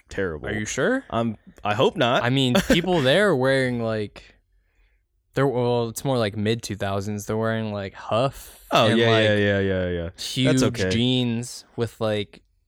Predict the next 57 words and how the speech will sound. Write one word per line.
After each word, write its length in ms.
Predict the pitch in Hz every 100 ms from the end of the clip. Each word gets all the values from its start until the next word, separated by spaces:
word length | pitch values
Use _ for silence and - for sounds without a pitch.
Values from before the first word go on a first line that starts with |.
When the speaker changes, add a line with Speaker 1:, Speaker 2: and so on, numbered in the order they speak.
| _ _ -
Speaker 2:
really 480 | 101 107 113 117 120
big 240 | 107 113 110
skate 320 | - 117 135
shoes 300 | - 107 113
Speaker 1:
I'm 100 | 190
gonna 140 | 233
figure 300 | 220 170 156
Speaker 2:
again, 60 | 151
Speaker 1:
out 140 | 139 110
what 200 | 123 131
year 220 | 113 117
Speaker 2:
with 180 | 113 117
bucket 160 | 120
Speaker 1:
spec-, 120 | 123
Speaker 2:
hats. 300 | 110 107 101
Speaker 1:
I'm 60 | 143
gonna 80 | 156
figure 240 | 170 175
out 140 | 160 113
what 160 | 120
year 160 | 104 117
specifically 960 | - - 107 113 101 104 101 95 92 - - _ _
in 340 | 117 107 98 98
the 100 | -
early 200 | 110 107
two 140 | - 101
thousands 500 | 92 92 90 90 95
were 120 | 101
terrible. 500 | - 98 92 85 117
Speaker 2:
Like, 220 | 143 -
two 160 | - 208
thousand 640 | 135 143 147 180 175 151
to, 140 | 143
like, 260 | 123 110 -
two 140 | -
thousand 360 | 131 127 120 101 - - - - _ _ _ _ _ _
five 380 | - - 123 117
or 80 | 107
six. 340 | - - 104 127 117
Speaker 1:
Okay, 100 | 107
Speaker 2:
Those, 140 | 123
Speaker 1:
there 120 | 110 107
we 60 |
Speaker 2:
that 60 | 117
Speaker 1:
go. 40 | 120
Speaker 2:
was, 140 | 120
like, 140 | 117
the 60 | 120
Speaker 1:
All 60 | 98
right. 60 |
Speaker 2:
dark, 300 | 107 107 - - _ -
that 60 | 123
was, 100 | 120
like, 120 | 123
the 60 |
Speaker 1:
The 40 | 123
Speaker 2:
dark 160 | 131